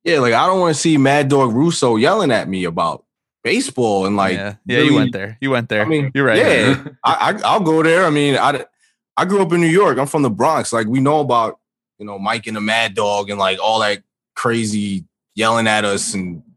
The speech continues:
Speaker 1: acting like an authority on everything 'cause you, like,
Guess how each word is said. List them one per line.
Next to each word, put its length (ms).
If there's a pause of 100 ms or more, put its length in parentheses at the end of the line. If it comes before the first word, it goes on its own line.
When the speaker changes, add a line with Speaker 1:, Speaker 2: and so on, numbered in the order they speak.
(380)
Speaker 1:
acting 300
like 180
an 80
authority 480
on 140
everything 560
'cause 200
you, 380
like, 400